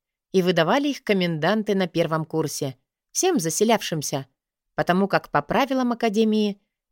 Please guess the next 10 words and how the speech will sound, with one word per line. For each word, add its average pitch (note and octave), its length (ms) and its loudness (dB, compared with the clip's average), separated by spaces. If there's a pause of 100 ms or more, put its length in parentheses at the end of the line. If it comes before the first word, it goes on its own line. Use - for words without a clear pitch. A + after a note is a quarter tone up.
первый E3+ 400 4
год A#3+ 320 0
все G#3 320 2
адепты G#3+ 460 -2
должны F3+ 480 0
были A#3 240 0
жить A3 340 -4
на E3 140 -4
территории E3 500 -2
академии. C#3+ 760 -4